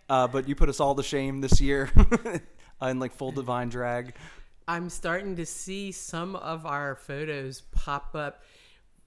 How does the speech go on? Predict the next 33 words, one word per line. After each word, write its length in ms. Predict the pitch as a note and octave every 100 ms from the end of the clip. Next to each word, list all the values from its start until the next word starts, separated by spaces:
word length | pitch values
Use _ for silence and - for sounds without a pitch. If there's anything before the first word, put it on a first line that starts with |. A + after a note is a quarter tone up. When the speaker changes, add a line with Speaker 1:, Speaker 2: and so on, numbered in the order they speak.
| - - - -
Speaker 2:
in 160 | D#3+
far-flung 720 | D#3 - D3 D3+ - D#3+ C#3+ C#3
places. 600 | - C3+ C#3 - A2+ A#2
Like, 240 | A#2 -
people 280 | C3 B2+ C#3+
have 120 | B2+
seen 360 | - C3+ C3 C3
a 60 |
photo 380 | A#2+ - C3 B2+
of 160 | B2+ A#2+
me 200 | B2+ B2
in 100 | B2
front 240 | - B2+
of 80 | A#2+
the 80 | A2
pro-, 360 | - - B2 -
the, 200 | - A2+ A#2 - _ -
you 120 | C3
know, 200 | C3 B2 B2+ _
religious 440 | C3+ C3 C3+ C3+ A#2
protesters, 880 | - B2+ B2+ C3+ B2 - B2 B2 C3
and 120 | A#2+
it, 160 | A#2 - - -
like, 280 | B2+ A#2+
someone 360 | - C3 B2 C3
in 80 | B2
San 160 | B2+
Francisco 640 | A#2+ A2+ - A2 - A#2 A#2+ _ _ - -
reposted 680 | C3+ B2 B2+ A#2+ A2+ - B2
it. 220 | A#2+ A#2+
So 140 | - D3+
that's 200 | D#3 D#3+
kinda 200 | -